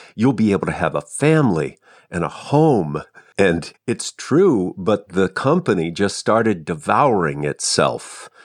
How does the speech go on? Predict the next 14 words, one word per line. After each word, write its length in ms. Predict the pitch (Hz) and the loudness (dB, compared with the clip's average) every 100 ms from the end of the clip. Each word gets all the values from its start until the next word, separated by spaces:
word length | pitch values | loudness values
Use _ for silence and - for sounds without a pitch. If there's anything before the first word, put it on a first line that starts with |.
| - - _ - | -20 -20 _ -2
It's 240 | 104 - | -2 0
what 140 | 110 | 2
I've 160 | 113 104 | 2 2
heard 220 | 120 110 | 0 0
referred 360 | 101 - 110 95 | 0 0 -2 0
to 160 | - 98 | 0 0
as 100 | 85 | 0
the 200 | 87 - | -6 -2
edifice 720 | 110 117 - 95 90 - - - - | 0 0 0 -2 -2 -2 -4 -8 -6
complex. 840 | 101 87 76 - 80 - - - - - | 0 0 -2 -4 -4 -4 -10 -10 -12 -14
You 140 | 95 92 | -2 -2
build 360 | 82 120 135 127 | 2 2 2 0
a 60 | |
building, 760 | 95 110 131 147 90 73 85 | 0 2 2 2 0 -2 -6